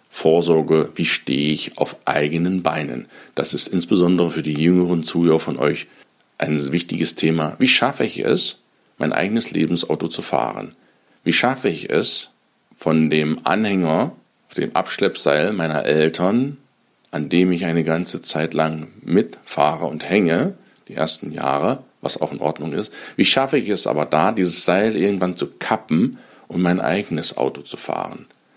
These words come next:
Das Anschieben, das Anziehen machen deine Eltern. Sie haben dir auch das Leben geschenkt. Aber irgendwann, ob das nur mit achtzehn ist oder mit einundzwanzig, das kann niemand sagen. Aber irgendwann ist der Tag gekommen,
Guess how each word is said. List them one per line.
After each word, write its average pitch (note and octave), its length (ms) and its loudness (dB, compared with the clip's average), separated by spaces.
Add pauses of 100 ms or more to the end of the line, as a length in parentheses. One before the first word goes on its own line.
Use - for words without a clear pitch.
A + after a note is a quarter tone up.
(140)
Das - 180 -2
Anschieben, B2+ 600 2
das - 200 0
Anziehen A2+ 460 2
machen G#2 240 0
deine F2+ 260 0
Eltern. B1 460 -2 (220)
Sie D2+ 160 -6
haben E2 140 0
dir D#2+ 140 0
auch D#2 60 -8
das - 160 -8
Leben D#2 240 0
geschenkt. - 460 -8 (280)
Aber - 220 2
irgendwann, A2 600 2 (140)
ob - 140 -2
das - 160 0
nur D#2+ 100 2
mit D#2+ 160 0
achtzehn G2+ 440 0
ist F2+ 340 -2
oder - 120 -10
mit - 200 -14
einundzwanzig, E2+ 800 0 (200)
das - 180 0
kann E2 180 -2
niemand D#2+ 280 -4
sagen. - 440 -6 (240)
Aber - 180 2
irgendwann B2+ 600 2
ist - 120 -14
der - 120 -8
Tag E2+ 240 0
gekommen, B2 540 -2